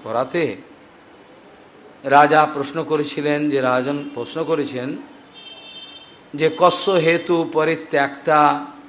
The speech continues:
আচার্যেন আত্মনঃ সুরাহা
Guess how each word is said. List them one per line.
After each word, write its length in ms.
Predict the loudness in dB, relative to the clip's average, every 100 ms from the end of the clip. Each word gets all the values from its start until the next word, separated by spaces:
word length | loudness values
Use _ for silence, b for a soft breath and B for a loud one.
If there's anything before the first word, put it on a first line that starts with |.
| -20 -20 -20 -20 -20 -20 -20 -20 -20 -2
আচার্যেন 680 | 0 4 2 2 2 0 2
আত্মনঃ 600 | 2 0 -2 -2 0 -2
সুরাহা 680 | -2 -2 0 2 2 0 -6